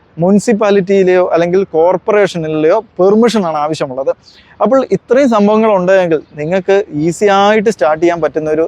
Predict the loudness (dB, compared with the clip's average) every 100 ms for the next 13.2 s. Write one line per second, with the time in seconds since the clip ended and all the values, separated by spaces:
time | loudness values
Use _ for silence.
0 | -4 -6 -2 -2 0 -2 -2 -4 -6 0
1 | 2 2 0 -2 0 0 0 0 0 0
2 | 0 -4 -10 -20 -14 -4 -2 0 0 0
3 | 2 2 2 0 0 2 0 0 0 -2
4 | -4 -12 -20 -8 -4 -2 0 0 2 2
5 | 0 0 0 -2 -2 -2 0 -2 -2 0
6 | 0 0 -2 0 0 0 0 0 0 0
7 | 2 2 0 0 -2 -2 -2 -2 -4 -4
8 | -4 -2 -4 -2 0 2 0 -4 -6 -2
9 | -2 -2 -4 -4 -4 -2 -4 -2 -2 0
10 | 0 0 0 0 2 2 -2 -6 -14 -20
11 | -20 -20 -6 -6 -2 -2 0 -2 -4 -2
12 | -2 0 2 2 0 -2 -2 -2 -2 -2
13 | -2